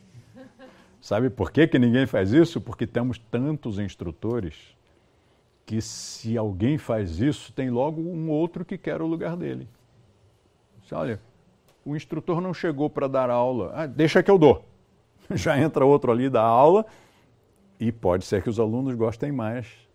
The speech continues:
da aula deste outro, né? Mas década de noventa, ele sempre chegava atrasado. Mas ele era sempre a vítima. "Ah, cheguei atrasado, mas é porque estourou o pneu do meu carro,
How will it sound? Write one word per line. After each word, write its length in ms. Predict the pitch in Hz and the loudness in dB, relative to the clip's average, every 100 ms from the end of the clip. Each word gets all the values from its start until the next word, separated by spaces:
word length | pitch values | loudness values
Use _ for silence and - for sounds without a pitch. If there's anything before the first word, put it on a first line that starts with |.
| _ _ | _ _
da 160 | - 92 | -10 -8
aula 260 | 98 117 | -4 -4
deste 320 | 113 117 113 160 | -4 -6 -4 -4
outro, 380 | 135 117 85 | -2 -4 -8
né? 120 | 80 101 - - _ - _ _ _ - | -8 -10 -16 -20 _ -20 _ _ _ -8
Mas 420 | 107 139 180 - - | -2 0 -2 -4 -2
década 440 | 214 214 190 185 | 0 0 2 2
de 80 | 165 | 2
noventa, 560 | 151 95 87 58 - - _ _ _ _ _ | 2 2 0 -4 -16 -20 _ _ _ _ _
ele 200 | 143 147 | -8 -8
sempre 320 | - 160 156 | -6 -8 -8
chegava 320 | - 131 127 127 | -8 -6 -4 -6
atrasado. 520 | 123 95 90 82 71 _ - - | -6 -6 -6 -8 -14 _ -20 -8
Mas 200 | - 160 | -4 0
ele 120 | 190 | 0
era 140 | 202 | 0
sempre 300 | 185 196 196 | -2 -6 -4
a 40 | 214 | -4
vítima. 580 | 175 208 - 98 80 - _ _ _ _ _ _ _ _ _ _ _ _ _ _ _ _ _ _ _ _ _ _ 147 | -4 -6 -6 -8 -8 -12 _ _ _ _ _ _ _ _ _ _ _ _ _ _ _ _ _ _ _ _ _ _ -8
"Ah, 140 | 196 | -6
cheguei 240 | 151 160 | -6 -6
atrasado, 500 | 156 147 120 170 185 | -6 -6 -4 -2 -2
mas 220 | 156 151 160 | -4 -6 -8
é 80 | |
porque 640 | 180 - - - 202 196 170 | -10 -14 -18 -10 -8 -6 -6
estourou 380 | 135 - 185 180 | -6 -4 -4 -4
o 20 | |
pneu 320 | 143 151 160 | -6 -4 -4
do 80 | 127 | -4
meu 160 | 120 | -6
carro, 580 | 117 190 214 190 160 143 | -6 -6 -6 -6 -8 -12